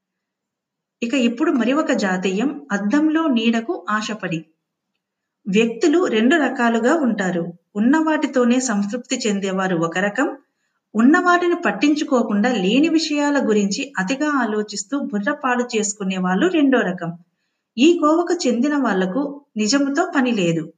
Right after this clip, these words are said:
కలగన్న విషయాలే నిజం కావాలని కోరుకుంటారు. కలిగిన దాన్ని వదిలే,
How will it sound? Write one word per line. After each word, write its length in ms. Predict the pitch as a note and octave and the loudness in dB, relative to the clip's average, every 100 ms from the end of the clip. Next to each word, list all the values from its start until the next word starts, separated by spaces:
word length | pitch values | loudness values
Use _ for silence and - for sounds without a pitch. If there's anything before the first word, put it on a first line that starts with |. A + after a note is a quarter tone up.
| _ _ _ _ - | _ _ _ _ -4
కలగన్న 440 | F#3+ G#3+ A#3 B3 | 0 2 2 2
విషయాలే 520 | A#3+ A3+ A3+ A#3 A#3+ C#4+ | 0 -2 0 2 2 2
నిజం 320 | G#3 A#3 D4+ | 2 2 0
కావాలని 640 | D4 A#3 A#3 A3+ G#3+ C4+ | 2 0 2 0 0 -2
కోరుకుంటారు. 800 | - E4+ C4+ A#3 G3+ E3 E3 E3 _ _ _ _ _ _ _ - | 0 0 0 -2 -4 -4 -6 -8 _ _ _ _ _ _ _ -2
కలిగిన 380 | A#3+ C#4 F4 F4 | 0 2 2 2
దాన్ని 460 | D#4 D4 C#4+ B3+ - - _ _ _ | 2 2 2 2 -2 -12 _ _ _
వదిలే, 600 | F#3+ F#3+ A#3+ A#3+ A#3+ A#3+ | -2 0 0 0 -4 -14